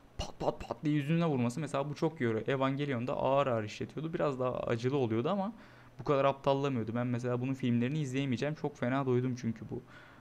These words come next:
lore'a, e, işte dizinin,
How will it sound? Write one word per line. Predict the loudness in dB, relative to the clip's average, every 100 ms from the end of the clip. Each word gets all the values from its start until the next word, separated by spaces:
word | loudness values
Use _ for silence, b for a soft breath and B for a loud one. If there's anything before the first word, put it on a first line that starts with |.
| B -2
lore'a, | 4 6 6 6 2 -10 -20 -16 -8
e, | -6 -6 -8 -8 -10 -14 -18 -18
işte | -18 -12 -12 -12 -8
dizinin, | -6 -2 2 2 0